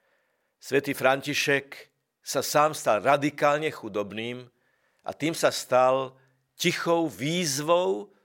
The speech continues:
voči cirkvi, ktorá v tom čase v niektorých oblastiach a u niektorých ľudí sa stala skôr biznisom ako prežívaním viery. Ale svätý František nekričal na druhých, čo majú robiť,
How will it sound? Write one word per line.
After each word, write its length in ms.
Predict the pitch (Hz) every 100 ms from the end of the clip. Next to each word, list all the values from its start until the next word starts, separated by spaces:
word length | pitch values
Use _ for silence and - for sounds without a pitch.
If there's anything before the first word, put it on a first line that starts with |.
| _ _ _
voči 400 | - 135 - 117
cirkvi, 560 | - 139 139 139 143 135
ktorá 240 | - 104
v 100 | -
tom 180 | - 139
čase 640 | 135 117 110 - 127 127 131 - _
v 140 | - 90 95
niektorých 640 | 123 135 - 147 143 -
oblastiach 800 | 120 120 117 - - 113 110 107 _ -
a 100 | -
u 80 | 120 131
niektorých 480 | 131 127 131 117 87
ľudí 560 | 98 90 107 110 107 _ _ -
sa 160 | 98
stala 400 | - - 113 101
skôr 400 | - - 113 104 - _ _
biznisom 1040 | 85 104 131 95 123 104 - 113 127 135 _ _ _
ako 320 | 104 104 98
prežívaním 880 | - 113 104 107 107 98 101 101 101
viery. 400 | 92 92 85 - - _ _ _ _ _ -
Ale 160 | 101
svätý 260 | - 123 131
František 560 | - 123 123 117 117 95
nekričal 560 | 139 147 156 - 117 104
na 80 |
druhých, 400 | 107 104 101 -
čo 80 | -
majú 320 | 104 95 90
robiť, 400 | 90 110 123 -